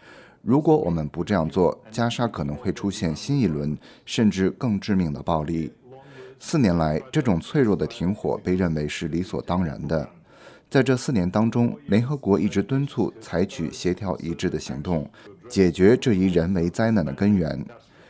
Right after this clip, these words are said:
棘手的冲突、五十多年的占领、哈马斯对加沙地带长达十多年的控制、巴勒斯坦分裂以及以色列造成严重影响的封锁机制。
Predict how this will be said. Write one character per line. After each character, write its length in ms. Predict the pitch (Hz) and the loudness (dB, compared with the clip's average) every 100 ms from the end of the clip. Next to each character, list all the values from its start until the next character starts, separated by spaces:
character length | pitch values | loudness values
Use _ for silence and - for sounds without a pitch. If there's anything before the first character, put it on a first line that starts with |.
| _ | _
棘 200 | - 120 | 0 2
手 160 | 151 139 | 2 0
的 140 | 78 | 0
冲 260 | - 127 143 | -2 -2 -2
突、 300 | 131 92 - - | 2 2 2 -6
五 120 | 82 | -6
十 140 | 85 80 | -6 -2
多 160 | 110 | 0
年 180 | 120 87 | 2 0
的 80 | 85 | -2
占 240 | 95 110 | 2 2
领、 240 | 78 60 50 - - - | 2 -2 -10 -16 -20 -10
哈 160 | - | -2
马 180 | 147 92 | 2 2
斯 240 | 78 - 117 | 0 2 0
对 280 | - 98 | 4 4
加 200 | 85 117 | 4 -2
沙 160 | 120 127 | -2 -4
地 160 | 110 95 | -2 0
带 220 | 87 80 | 0 0
长 260 | - 82 | -2 -4
达 200 | 90 92 | 0 0
十 180 | 90 98 | 0 -2
多 160 | 87 113 | -2 -2
年 160 | 90 | 0
的 80 | 82 | -2
控 300 | 90 - 90 | -4 -2 -2
制、 240 | 80 80 - - - - - - | 0 -4 -4 -12 -20 -20 -20 -2
巴 140 | 156 | 2
勒 120 | 143 | 4
斯 160 | 101 143 | 2 0
坦 240 | 107 76 65 | -2 -4 -2
分 260 | 131 135 | -2 0
裂 260 | 147 92 - - - | 2 2 0 -8 -6
以 160 | 90 | -4
及 200 | 92 92 - | 0 0 0
以 120 | 87 | -2
色 160 | 80 117 | -4 0
列 140 | 117 | 0
造 180 | 95 95 | 2 -2
成 240 | - 85 - | 0 -2 -2
严 200 | 85 101 | -2 0
重 220 | 120 87 | 0 0
影 180 | 82 104 | 0 -2
响 240 | - 71 | -2 -6
的 160 | 71 71 | -6 -6
封 220 | - 131 | -4 -4
锁 160 | - | -4
机 220 | - 98 101 | -4 0 0
制。 260 | 101 87 | 2 0